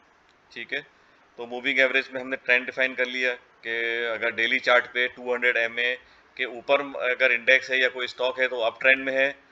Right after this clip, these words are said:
और, अ, up trend में है, any downside is buy opportunity। इसी तरह, अ, daily chart में एमए टू हंड्रेड के नीचे जो है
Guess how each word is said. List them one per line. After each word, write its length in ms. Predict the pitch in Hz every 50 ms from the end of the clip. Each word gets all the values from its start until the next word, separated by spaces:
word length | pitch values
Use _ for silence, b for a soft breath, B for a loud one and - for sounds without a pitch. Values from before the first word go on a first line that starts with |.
| b b b b b b -
और, 220 | 110 113 117 117
अ, 720 | 117 113 117 117 117 117 117 117 117 117 117 120 - - 123
up 160 | 131 - -
trend 260 | - 139 135 135 131 127
में 100 | 127 123
है, 300 | 127 131 139 113 123 120
any 520 | 127 131 135 139 139 135 131 127 - _ _ _ 107 110
downside 520 | 120 127 135 143 - - 143 143 143 143 143
is 140 | 139 143 - - - _ - 127
buy 200 | 127 127 127 120
opportunity। 640 | - 120 110 - 120 110 104 98 - 98 95 - _ _ _ b b b b b b
इसी 180 | 131 - 156 151
तरह, 220 | 151 151 143 143 143 143 143 - - _ -
अ, 500 | 127 131 135 135 131 120 123 127 127 120 117
daily 240 | 127 135 143 147
chart 240 | 143 156 139 139 135 - 143
में 120 | 147 101
एमए 240 | 120 123 135 143 143
टू 240 | - 147 143 139 135
हंड्रेड 300 | 135 131 139 135 131 -
के 120 | 143 139
नीचे 420 | 123 113 117 120 120 - 151 151 147
जो 180 | 143 147 139
है 240 | 139 135 139 139